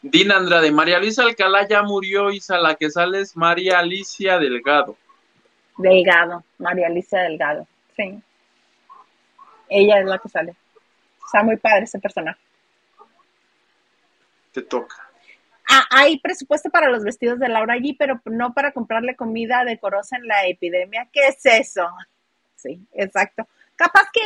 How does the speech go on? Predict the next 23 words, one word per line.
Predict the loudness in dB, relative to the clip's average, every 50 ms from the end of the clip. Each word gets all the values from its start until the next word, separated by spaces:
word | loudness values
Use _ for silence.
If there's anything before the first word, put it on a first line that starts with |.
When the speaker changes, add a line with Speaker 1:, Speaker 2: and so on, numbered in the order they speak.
| -2 -2
Speaker 2:
ella | -2 -2 -4 -6
misma | -8 -10 -10 -8 -10 -8
se | -6 -6
patrocinó | -4 -4 -6 -6 -6 -10 -8 -8 -8 -8 -8
sus | -8 -8 -6 -2
vestidos, | -2 -4 -2 -2 -2 -2 0
dijo, | -2 -2 -2 -2
"A | -2
mí | 0 0 -2
nadie | 0 0 0 0 0 0
me | 0 -2 -2
humilla". | -4 -2 0 4 4 6 6 6 4 4 2 4 6 6 6 6 6 2 -2 _ _ _ _ _ _ _
Y | -20 -14
se | -12 -10
llevó | -10 -10 -10 -12 -14
tres | _ -16 -16 -14
vestidos, | -14 -18 -16 -14 -16 -14 -16 -18 -20 -20 -20 _ _
así, | -20 -20 -20 _ _ _ _ _ _ _ _ _ _
fácil. | -16 -16 -16 -16 -20 -20 _ _ _ _ _ _ _ _ _ _
Speaker 1:
En | -6 -4 -2
una | 0 2 2 2
de | 2
esas. | 2 2 2 2 2 0 -12 -20 _